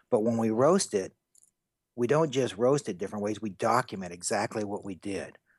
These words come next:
So first is the experimentation, next is the documentation,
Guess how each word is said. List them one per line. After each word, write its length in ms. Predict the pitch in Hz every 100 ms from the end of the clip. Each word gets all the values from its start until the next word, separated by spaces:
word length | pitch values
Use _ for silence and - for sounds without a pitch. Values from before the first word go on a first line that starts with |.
| _ -
So 260 | - 110
first 380 | 98 - 165 -
is 60 | 120
the 80 | 113
experimentation, 1080 | - - 127 120 113 104 113 107 - 80 - _ -
next 380 | 107 123 131 -
is 140 | 110
the 80 | 104
documentation, 1000 | 92 95 101 87 82 78 85 78 - -